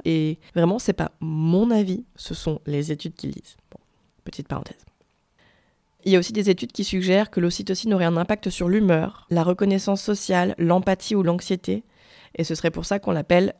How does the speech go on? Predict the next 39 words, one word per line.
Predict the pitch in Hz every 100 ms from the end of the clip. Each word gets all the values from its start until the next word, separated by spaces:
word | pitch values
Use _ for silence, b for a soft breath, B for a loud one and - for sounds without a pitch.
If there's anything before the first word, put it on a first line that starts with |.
| _ -
l'hormone | 170 165 175 175
du | 175
bonheur. | 165 160 - _ _ _ _ _ _ _ _ _ _ _ _ _ -
Parlons | 180 175 175
ensuite | 180 226
des | 208
prostaglandines. | - 208 - 233 196 160 143 208 311 - _ _ - _ _ -
Alors | 175 185
elles, | 226
elles | 208
sont | 196
produites | 185 196 233 -
dans | 175 175
plein | 165 - 262
de | 339
tissus | - 240 -
dans | 196 -
le |
corps, | 151 160 196 - B B B B B B
et | 196
on | 185
en | 165
retrouve | 160 196 -
par | 160
exemple | 147 156 170
dans | 160
les | 151
pertes | 151 170 160 -
menstruelles, | 147 - - 165 170 175
dans | 151
le | 135
liquide | 143 - 185
amniotique, | 175 165 156 - 196
le | 160
placenta, | - 147 - 151 180
mais | 208 185
aussi | 175 -
les | 254
poumons. | - 220 170